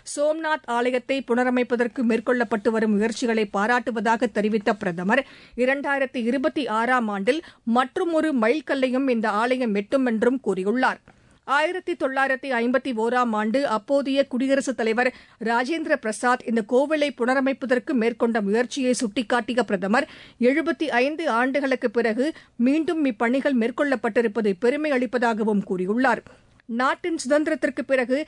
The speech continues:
சர்தார் வல்லபாய் பட்டேல் இந்த கோவிலை புனரமைக்கும் பணியை மேற்கொண்டு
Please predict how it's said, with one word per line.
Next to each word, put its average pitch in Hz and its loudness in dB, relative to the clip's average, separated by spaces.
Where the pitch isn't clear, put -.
சர்தார் 262 0
வல்லபாய் 277 0
பட்டேல் 262 0
இந்த 240 0
கோவிலை 285 2
புனரமைக்கும் 269 0
பணியை 240 0
மேற்கொண்டு 233 2